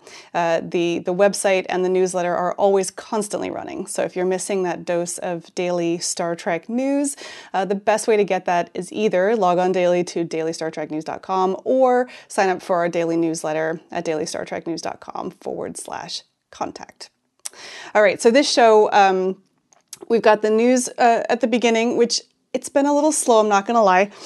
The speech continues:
Don't forget, we are also afterwards gonna do a little bit of show and tell, <laughs> which I'm very excited about today. Um, a-, and then at the end, we'll do the results of the poll and have a little chat. So, uh, stick around, lots of good stuff to come, and thank you for, for listening today.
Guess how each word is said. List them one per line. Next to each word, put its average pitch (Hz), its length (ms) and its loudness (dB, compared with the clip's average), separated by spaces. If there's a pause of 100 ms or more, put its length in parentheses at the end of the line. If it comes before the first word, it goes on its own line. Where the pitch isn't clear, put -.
(340)
Don't 247 200 4
forget, 262 400 0
we 233 140 2
are 226 100 2
also 240 440 2
afterwards 220 840 2 (120)
gonna 240 160 0
do 226 120 2
a 220 40 4
little 226 160 4
bit 262 80 4
of 254 60 0
show 226 200 0
and 262 120 0
tell, 233 560 -2 (140)
<laughs> - 180 -18
which 262 220 0
I'm 320 140 8
very 285 260 6
excited 330 460 4
about 311 380 4
today. 262 400 0 (420)
Um, 240 300 6 (100)
a-, - 20 2
and 254 400 4
then 254 140 2
at 247 100 0
the 226 120 2
end, 220 120 2
we'll 208 120 0
do 214 120 2
the 202 80 2
results 190 400 -2
of 196 80 -6
the 190 80 -6
poll 175 360 -4
and 170 100 -6
have 165 140 -10
a 104 40 -10
little 107 160 -8
chat. - 360 -12
So, 175 320 -2
uh, 170 260 0 (300)
stick 262 300 0
around, 233 520 2
lots 208 220 0
of 214 80 -2
good 202 120 2
stuff 202 300 -2
to 220 80 -10
come, 202 420 -2
and 190 320 -4
thank 185 240 -6
you 185 80 -4
for, 170 420 -4
for 165 200 -8
listening 160 420 -8
today. - 300 -12